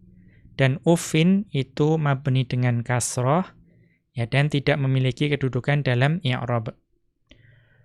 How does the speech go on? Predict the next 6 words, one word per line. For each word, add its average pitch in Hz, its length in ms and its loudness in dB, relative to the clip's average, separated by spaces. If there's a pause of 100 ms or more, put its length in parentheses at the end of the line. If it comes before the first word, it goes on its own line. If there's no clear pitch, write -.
(260)
Wal 147 160 10
fa'ilu 160 880 4
dhamirun 151 640 4
mustatirun 139 880 0
wujuban 131 720 0
taqdiruhu 143 1040 0